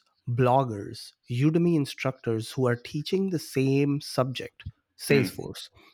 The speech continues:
Speaker 1: and I wanna partner up with them. It's a win-win for both of us. They have an audience, they get free money, they obviously want to make money, that's why they are on those platforms. Th-, I am offering them an affiliate commission if they promote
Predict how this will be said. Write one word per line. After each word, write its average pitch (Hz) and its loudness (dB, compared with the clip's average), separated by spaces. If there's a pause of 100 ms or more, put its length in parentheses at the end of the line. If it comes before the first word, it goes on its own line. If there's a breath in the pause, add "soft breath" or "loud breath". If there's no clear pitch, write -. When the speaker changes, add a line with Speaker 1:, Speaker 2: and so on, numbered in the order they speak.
(240 soft breath)
Speaker 1:
and 139 4
I 131 4
wanna 160 4
partner 127 0
up 127 0
with 110 -4
them. 117 -2 (420)
It's 151 0
a 208 6
win-win 175 8
for 151 4
both 139 4
of - -6
us. - -14
They 135 2
have 208 4
an 202 4
audience, 131 4 (440)
they 139 6
get 170 4
free 156 4
money, 151 2 (460)
they 139 6
obviously 151 4
want 123 2
to 160 2
make 123 0
money, 117 2
that's 113 0
why 127 6
they 131 4
are 139 6
on 160 6
those 185 8
platforms. 120 -2 (480 soft breath)
Th-, 117 -10 (220)
I 131 2
am 160 4
offering 139 2
them 131 2
an 135 -2
affiliate 127 -4
commission 143 -2 (240)
if 139 0
they 139 2
promote 135 2